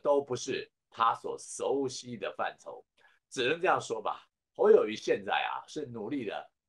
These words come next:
勉力支撑。从十月、十一、十二加起来大概还有百来天，他能够每一天自己保持好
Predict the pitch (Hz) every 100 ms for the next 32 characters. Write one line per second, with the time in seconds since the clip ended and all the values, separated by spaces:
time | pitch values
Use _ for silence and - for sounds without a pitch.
0 | _ 110 135 143 120 151 101 - 98 -
1 | 82 - _ _ _ - 165 196 _ _
2 | - - 131 185 170 - _ _ _ -
3 | - 143 175 151 - _ - - 117 151
4 | 120 - _ _ - 151 151 107 123 113
5 | 110 104 117 110 - 117 90 90 113 123
6 | 135 127 _ _ - 190 185 180 160 104
7 | 87 120 139 147 143 _ _ _ - 180
8 | 143 123 - _ - 107 107 113 113 123
9 | 101 -